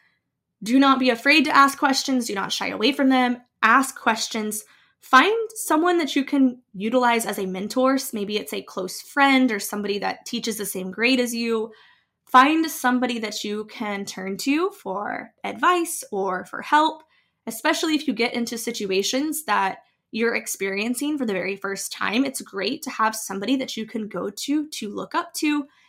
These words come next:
and to see. Another situation where it'd be really helpful to ask questions, say you're teaching, something's going on,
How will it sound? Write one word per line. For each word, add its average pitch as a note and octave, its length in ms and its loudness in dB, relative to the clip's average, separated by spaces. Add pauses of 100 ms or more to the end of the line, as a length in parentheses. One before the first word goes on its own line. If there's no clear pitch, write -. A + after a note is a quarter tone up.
(180)
and A#3+ 360 2
to G#3+ 300 -6
see. G3 680 -4 (800)
Another C#4 300 4
situation A3 680 0
where F#3+ 180 -4
it'd G3 120 -2
be G3+ 120 -6
really G#3 160 -4
helpful G#3 340 -4
to - 140 -4
ask G3 240 0
questions, C4+ 560 -4 (280)
say B3+ 600 0 (420)
you're A3+ 220 -2
teaching, A3 500 -4
something's A3+ 360 -4
going A3 260 -2
on, F#3+ 400 0